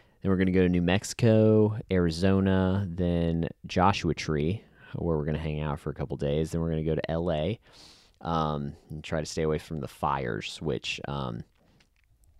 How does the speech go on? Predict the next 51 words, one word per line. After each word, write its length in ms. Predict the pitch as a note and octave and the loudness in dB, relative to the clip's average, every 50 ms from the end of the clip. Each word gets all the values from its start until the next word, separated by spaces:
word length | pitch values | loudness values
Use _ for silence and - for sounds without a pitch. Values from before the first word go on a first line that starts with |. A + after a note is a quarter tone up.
| - - | -10 -2
which 240 | - A2 G2 - - | 4 4 4 4 4
the, 340 | - F2+ F#2+ F#2 E2 - - | 0 0 0 2 2 0 2
the 120 | F#2+ G2+ | 2 6
wildfire 480 | F2+ G2 G#2+ A2 G#2 - - E2 D2 - | 8 10 10 10 10 8 4 2 0 0
stuff, 320 | - - E2 C#2 C2 - - | 0 0 0 0 -2 -2 -4
I 40 | - | -6
mean, 200 | E2 D2+ C#2+ - - - - - - - _ _ - | -6 -6 -8 -10 -12 -16 -18 -18 -20 -20 _ _ -6
if, 300 | - - F2 - - - F2 | 0 2 2 2 2 2 2
uh, 180 | D#2+ D2 - - | 2 2 2 2
if 120 | F2+ - - | 0 0 2
you 140 | A#2+ A#2+ A2+ | 4 6 8
are 140 | G#2 F#2 | 8 6
the 100 | E2 D#2+ | 6 4
least 280 | D#2 E2 F2 E2+ E2+ - - | 2 0 0 -2 -2 -4 -2
interested 640 | E2+ E2 - - D2 D2 - - D2 C#2 C2+ - - - | -2 -4 -4 -4 -8 -10 -6 -2 -2 0 0 -2 -2 -4
in, 280 | C#2+ C#2+ C2+ C2 C2 - - | -4 -4 -4 -4 -6 -6 -6
like, 280 | B1+ A#1+ G#1 - - _ _ _ - | -6 -8 -8 -10 -14 _ _ _ -2
interesting 400 | F2 D#2+ D2+ D#2+ D#2 - D#2 C#2 | 0 0 0 0 -2 -4 -4 -4
photography, 520 | - - - D2 C#2+ C#2 B1+ - - B1+ | -4 0 2 2 4 2 2 0 -2 -4
it's 160 | B1 A#1+ - | -4 -4 -4
like, 160 | - C#2+ C#2+ - - | -4 -6 -4 -2 0
I 60 | F2 | 2
know 320 | F2+ F2 E2+ E2 E2 E2 D#2+ | 4 4 6 6 6 6 6
that 140 | D2 D2+ D2 | 4 2 0
it's 120 | D2+ - - | -2 -2 -4
a 40 | C#2 | -4
disaster 560 | C#2 C#2 C2+ C#2 C2 C2 C2+ - - D2+ C#2+ | -4 -4 -2 -2 -2 -2 -2 -4 -4 -2 -2
out 180 | C2+ C2 C2 - | -2 -2 -2 -2
there. 160 | C2+ C#2 C#2+ | -4 -2 -2
In 60 | D#2 | 0
fact, 180 | D#2 F#2 F2 F2+ | 0 0 0 0
I've 120 | F2+ F2+ | 0 -2
gotten 200 | G2+ F#2+ C2+ C#2+ | -2 -2 -2 -2
multiple 520 | D#2+ D#2+ D#2 D2+ - D2+ D#2 C#2+ C#2 B1+ C2+ | -2 0 -2 -2 -2 0 0 0 2 2 2
alerts 280 | D2 D2+ D2 B1+ - | 2 2 2 0 -2
from 160 | - - C#2 | -4 -6 -6
the 100 | B1+ G1+ | -4 -4
F 160 | G1+ C#2+ - - | -4 -4 -4 -4
A 280 | C2+ C2 C#2 D2 C#2 C2 | -4 -4 -2 -4 -4 -4
A 20 | |
saying, 280 | - - C2 C2 C#2 C#2 | -6 -6 -6 -6 -4 -2
"Don't 200 | - F#2 A2+ A2+ | 0 2 2 2
fly 160 | B2+ B2+ B2 | 2 2 2
your 120 | A#2+ A#2 A2 | 2 2 2
drones 340 | G#2 G#2 G#2+ A2+ G#2+ G2 | 2 2 0 0 0 0
out 140 | F2+ E2+ D#2 D#2+ | -2 -4 -4 -4
here 200 | D#2 C#2 C2+ C2+ | -6 -6 -6 -6
right 140 | - - | -8 -6
now," 300 | B1 C#2 C2+ C#2 C#2+ D2+ D2+ C#2+ | -6 -6 -6 -8 -8 -10 -6 -4
um, 360 | D#2+ E2 D#2 D2 C#2 C#2 - _ _ _ - - - - - - - - _ _ _ | -2 0 0 0 -2 -4 -8 _ _ _ -20 -20 -20 -20 -20 -20 -20 -20 _ _ _
be-, 180 | - E2 - | -8 -8 -8